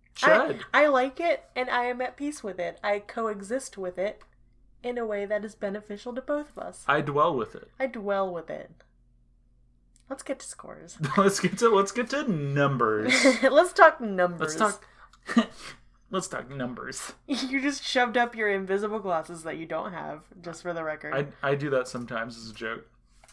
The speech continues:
Speaker 1: I have real
Speaker 2: You
Speaker 1: ones.
Speaker 2: have real ones, so it doesn't work.
Speaker 1: I don't really do it like that, though. <laughs>
Speaker 2: All right, let's start, <laughs> let's start off with maybe the weakness for this movie, the spookiness
Speaker 1: Oh, no, no, this is not gonna
Speaker 2: rating.
Speaker 1: reflect well on it.
Speaker 2: How good are the scares and the vibes? Opal, what would you give it?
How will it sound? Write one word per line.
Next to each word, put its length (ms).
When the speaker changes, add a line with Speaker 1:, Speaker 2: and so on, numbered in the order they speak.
Speaker 1:
I 60
have 160
real 160
Speaker 2:
You 100
Speaker 1:
ones. 60
Speaker 2:
have 180
real 220
ones, 180
so 80
it 40
doesn't 280
work. 140
Speaker 1:
I 40
don't 140
really 180
do 160
it 100
like 160
that, 180
though. 180
<laughs> 240
Speaker 2:
All 140
right, 260
let's 180
start, 340
<laughs> 0
let's 160
start 360
off 240
with 240
maybe 400
the 180
weakness 420
for 160
this 200
movie, 300
the 200
spookiness 640
Speaker 1:
Oh, 440
no, 340
no, 440
this 140
is 120
not 180
gonna 180
Speaker 2:
rating. 160
Speaker 1:
reflect 300
well 240
on 160
it. 40
Speaker 2:
How 160
good 200
are 100
the 160
scares 680
and 300
the 260
vibes? 720
Opal, 400
what 200
would 140
you 520
give 220
it? 200